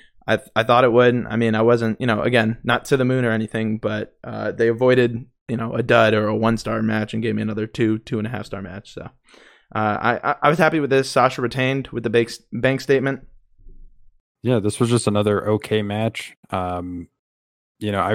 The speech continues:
Speaker 2: I really, the one thing I did wanna point out about this one, I thought both of the wrestlers' gear was really, were really cool. Um,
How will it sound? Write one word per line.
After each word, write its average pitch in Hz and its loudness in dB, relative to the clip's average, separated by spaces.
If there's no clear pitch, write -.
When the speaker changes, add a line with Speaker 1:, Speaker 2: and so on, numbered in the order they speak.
Speaker 2:
I 120 4
really, 147 6
the 123 0
one 135 2
thing 135 0
I 120 4
did 117 2
wanna 113 2
point 107 -2
out 107 0
about 107 0
this 110 -2
one, 104 -2
I 98 -4
thought 95 -4
both 101 -2
of 95 -6
the 98 -6
wrestlers' 92 -6
gear 107 0
was 110 0
really, 110 0
were 117 -2
really 110 2
cool. 117 0
Um, 90 -6